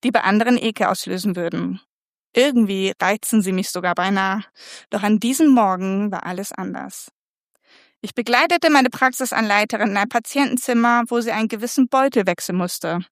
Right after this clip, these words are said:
Was das für ein Beutel war, muss ich hier ja nicht näher erläutern. Wir waren jedenfalls in diesem Zimmer und auf einmal merkte ich, dass er etwas wackelig auf dem Bein war. Dann zeigte uns der Patient seine Wunde und ich rannte raus, ohne etwas zu sagen.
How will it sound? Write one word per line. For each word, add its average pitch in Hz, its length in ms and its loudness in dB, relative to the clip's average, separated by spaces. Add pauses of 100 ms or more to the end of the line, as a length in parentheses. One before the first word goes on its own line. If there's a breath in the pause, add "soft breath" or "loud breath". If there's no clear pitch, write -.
(400 loud breath)
Was 302 220 2
das - 180 -2
für 214 80 0
ein 196 140 2
Beutel 190 320 0
war, 196 240 2 (100)
muss 233 160 2
ich 196 120 -4
hier 202 180 -6
ja 202 120 -2
nicht 202 240 -4
näher 190 200 -2
erläutern. 185 680 -4 (880 loud breath)
Wir 262 140 4
waren 370 260 2
jedenfalls 339 460 0
in 254 80 6
diesem 233 180 2
Zimmer 330 380 4
und 233 80 4
auf 226 160 -2
einmal 269 260 4
merkte 269 400 0
ich, 240 100 -4
dass 220 200 -6
er - 60 -8
etwas 202 240 -4
wackelig 240 520 0
auf 233 120 -4
dem 233 180 -2
Bein 190 300 -4
war. 180 280 -8 (880)
Dann 254 200 4
zeigte 254 380 0
uns 233 80 0
der 202 100 0
Patient 220 420 -2
seine 190 280 -2
Wunde 208 320 0
und 202 120 -2
ich - 140 -10
rannte 190 280 -4
raus, 180 500 -2
ohne 196 200 -2
etwas - 340 -6
zu - 120 -4
sagen. 190 640 -2